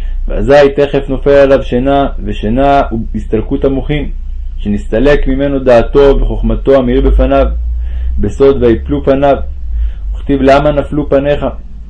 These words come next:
ועיין מזה במאמר המתחיל פתח רבי שמעון, שם מדבר מזה, שעל ידי פגם תאוות אכילה עובדים את הפנים שהוא השכל,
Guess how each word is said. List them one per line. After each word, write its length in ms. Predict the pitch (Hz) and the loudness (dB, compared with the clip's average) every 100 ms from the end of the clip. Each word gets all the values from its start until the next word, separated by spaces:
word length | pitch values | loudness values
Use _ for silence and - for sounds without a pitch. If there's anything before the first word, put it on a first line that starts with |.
| - - - - - 107 | -12 -12 -12 -14 -8 -2
ועיין 380 | 101 120 147 147 | 2 2 2 0
מזה 240 | 131 147 | 0 2
במאמר 500 | 135 123 120 135 143 | 2 2 2 4 4
המתחיל 440 | 131 120 - 143 123 | 2 0 0 0 0
פתח 320 | 117 143 139 | 0 2 2
רבי 180 | 123 120 | 2 0
שמעון, 500 | 110 123 117 120 123 - - - - - | 0 0 0 0 -2 -6 -10 -10 -10 -6
שם 260 | - 135 | 0 0
מדבר 400 | 143 135 127 147 147 | 2 0 2 2 2
מזה, 220 | 131 120 - | -2 -4 -6
שעל 240 | - 101 | -2 0
ידי 200 | 104 135 | 2 2
פגם 360 | 135 117 135 143 | 0 2 2 2
תאוות 400 | - 127 139 135 | 4 4 4 0
אכילה 380 | 127 127 135 135 | -2 0 4 4
עובדים 380 | 123 107 135 139 | 4 0 -4 -2
את 120 | 135 | -2
הפנים 380 | 104 123 139 139 | 0 0 0 -4
שהוא 180 | 135 | 0
השכל, 380 | 120 - 139 127 | 0 2 0 0